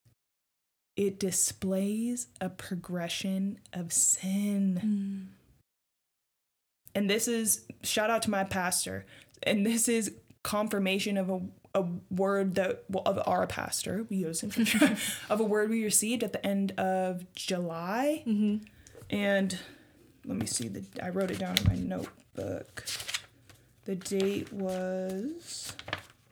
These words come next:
Speaker 1: July twenty-first. So this is what my pastor said on July twenty-first. And this is a direct ref-, reflection of these two verses. "Positive thoughts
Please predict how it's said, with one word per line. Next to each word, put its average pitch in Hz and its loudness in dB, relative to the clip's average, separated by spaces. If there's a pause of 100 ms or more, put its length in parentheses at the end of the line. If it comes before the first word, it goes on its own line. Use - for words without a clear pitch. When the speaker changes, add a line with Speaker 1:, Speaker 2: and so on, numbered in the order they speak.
(320)
Speaker 1:
July 190 4
twenty-first. - -2 (300)
So 226 -2
this 233 0
is - 0
what 247 4
my 226 2
pastor 196 0
said 185 0
on 190 0
July 180 -2
twenty-first. - -6
And 196 0
this 214 2
is 196 0
a 196 2
direct 180 -2
ref-, 185 -6
reflection 185 -2
of 170 -6
these - -4
two - -4
verses. - -6 (1040)
"Positive 277 0
thoughts - -6